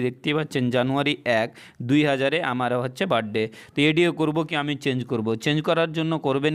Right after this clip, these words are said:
কি এখানে এডিটে ক্লিক করে দেবেন। এডিটে ক্লিক করতে আপনার কাছে চেঞ্জ হয়ে যাবে। তো চলুন আমি এডিটে ক্লিক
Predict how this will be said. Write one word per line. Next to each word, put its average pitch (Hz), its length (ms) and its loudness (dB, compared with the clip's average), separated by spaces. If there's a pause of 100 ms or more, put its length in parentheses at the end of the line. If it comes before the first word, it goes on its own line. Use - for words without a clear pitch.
কি 139 60 0 (100)
এখানে 139 180 0 (100)
এডিটে 135 340 0
ক্লিক 127 280 0
করে 110 200 2
দেবেন। 104 200 0 (440)
এডিটে 165 320 2 (160)
ক্লিক 151 220 -2 (100)
করতে 156 240 0 (160)
আপনার 143 280 -2
কাছে 143 160 0 (120)
চেঞ্জ 143 180 2
হয়ে 127 140 2
যাবে। 107 160 -2
তো 117 140 -2
চলুন 156 220 2 (100)
আমি 143 180 0
এডিটে 127 240 0 (100)
ক্লিক 131 200 -2